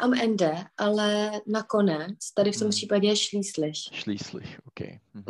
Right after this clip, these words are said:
Speaker 1: Mhm. Tam je rozdíl mezi Ende a Schluss, tak tady je schließlich. Mhm.
Speaker 2: Mhm.
Speaker 1: Äh, das nächste Land.
Speaker 2: äh, Spanien,
Speaker 1: Mhm.
Speaker 2: äh, der Spanier oder die Spani-,
Speaker 1: Mhm.
Speaker 2: Spanierin,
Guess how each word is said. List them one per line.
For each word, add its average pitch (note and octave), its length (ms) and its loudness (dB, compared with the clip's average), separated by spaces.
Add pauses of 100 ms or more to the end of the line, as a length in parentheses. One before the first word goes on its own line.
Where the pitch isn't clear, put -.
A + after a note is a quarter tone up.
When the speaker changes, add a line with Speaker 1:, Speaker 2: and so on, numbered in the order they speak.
Speaker 1:
Mhm. A3 300 4 (260)
Tam G#3 160 6
je G#3 100 6
rozdíl G#3 320 4
mezi G3+ 260 4
Ende G3 440 2
a G3+ 120 -6
Schluss, F#3+ 440 -4
tak G3 180 -6
tady F#3 160 2
je F#3 100 4
schließlich. F3 680 -4
Mhm. A3+ 180 4
Speaker 2:
Mhm. C#3 320 0 (520)
Speaker 1:
Äh, A3 460 4
das B3+ 180 4
nächste B3+ 360 4
Land. E3 280 -2 (1200)
Speaker 2:
äh, G#2+ 300 -8
Spanien, G2+ 1040 0 (400)
Speaker 1:
Mhm. A3+ 520 2 (1400)
Speaker 2:
äh, F2+ 380 -6
der G2+ 320 2
Spanier F#2 1080 0
oder - 260 -18
die - 180 -18
Spani-, A3+ 480 2
Speaker 1:
Mhm. C#4 120 -10
Speaker 2:
Spanierin, F#2 1300 -8